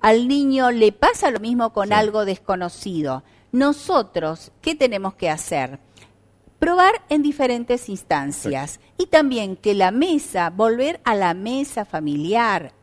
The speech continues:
Speaker 1: a, a hacer una ceremonia de la comida y que haya, y aunque no, aunque no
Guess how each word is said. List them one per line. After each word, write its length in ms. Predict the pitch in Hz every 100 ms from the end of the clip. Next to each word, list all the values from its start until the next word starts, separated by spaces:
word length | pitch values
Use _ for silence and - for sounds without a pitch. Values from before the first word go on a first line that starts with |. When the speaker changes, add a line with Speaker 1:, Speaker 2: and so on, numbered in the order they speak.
| -
Speaker 1:
a, 200 | 170 135
a 260 | 160 - - _ _
hacer 360 | 170 160 233 254 254
una 220 | 233 202
ceremonia 920 | - 175 139 165 214 285 269 185 151
de 100 | 147
la 120 | 139
comida 680 | 139 139 165 247 220 208 254 - - - _
y 80 | 480 -
que 160 | - 392
haya, 440 | 160 160 165 165
y 140 | - 311
aunque 400 | 311 285 294 277
no, 500 | 285 466 311 226 294 _ _ _ -
aunque 420 | 185 185 - 170
no 540 | 190 247 302 392 403